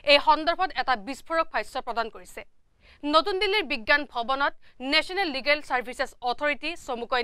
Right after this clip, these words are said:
নালছাই দেওবাৰে এটা অনুষ্ঠান আয়োজন কৰিছিল। এই অনুষ্ঠানত দেশৰ মুখ্য ন্যায়াধীশ এন ভি ৰামনাই তেওঁৰ ভাষণত মানৱ অধিকাৰৰ উলংঘনৰ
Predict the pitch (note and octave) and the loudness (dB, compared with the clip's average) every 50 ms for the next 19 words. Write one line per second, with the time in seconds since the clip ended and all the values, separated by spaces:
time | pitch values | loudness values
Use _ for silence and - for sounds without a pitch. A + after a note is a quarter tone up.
0 | A#3+ A3+ A3+ A3+ A#3 A#3 - - C4 C#4 F4 - - - - - - - G#3+ D4 | 0 0 0 0 0 0 -2 -4 -4 -4 -4 -8 -16 -20 -20 -20 -10 -2 0 0
1 | D#4 E4 F4 F#4 G4 G4 F4 C4+ C4+ - C4+ C4+ B3 A#3 B3+ B3 - C#4+ C#4 B3+ | 2 2 4 6 6 6 6 4 2 4 4 4 2 2 -2 -6 -6 -8 -8 -6
2 | G3 G#3 G#3+ G#3+ A#3+ A#3+ G#3+ - F#3+ F#3 F3+ - - - - - - - _ _ | -4 -4 -4 -4 -6 -8 -10 -10 -14 -18 -16 -16 -18 -18 -18 -20 -20 -20 _ _
3 | _ _ - C4 C#4 - C4+ C4 C4 C#4+ C#4 - E4 D4+ D#4+ D4+ A#3 B3+ D4 - | _ _ 0 0 0 2 0 0 0 -2 -4 -4 -2 -2 -2 -2 -2 -2 -2 -2
4 | C4 B3+ A#3 A#3 A#3 - - C4+ B3+ A#3 A3 A3 A3+ A#3+ B3+ B3+ - G#3+ C4 - | -2 -2 -2 -4 -8 -8 -4 -4 -4 -4 -2 0 0 0 0 0 -4 -10 -12 -14
5 | - - - - - - C#4 C#4+ D4+ D#4+ D#4+ D#4 F4+ F#4+ D4 A#3 A#3 A#3+ A#3+ B3 | -16 -20 -20 -20 -4 4 6 6 6 6 4 0 0 0 2 2 2 2 2 0
6 | C4 C#4 C#4+ D4 D4 B3 A#3 A#3 A#3 - - - A#3+ - B3+ B3+ C4 C#4+ E4 - | 0 -2 -2 -2 -2 -2 -4 -4 -4 -4 -4 -4 -4 -2 0 0 2 0 0 -2
7 | - - - - - C4 C4 C#4+ D4 D#4+ F#4 G4+ - - A#3+ - C4+ B3+ C#4+ C#4 | -10 -20 -18 -12 -2 4 6 6 8 8 6 4 2 -2 -6 -6 -4 0 4 4
8 | C#4+ D4+ D4 - B3+ B3 B3 C4 B3+ C4+ B3+ C#4 C4+ | 4 4 4 0 -2 -2 -2 -2 -2 -2 0 0 0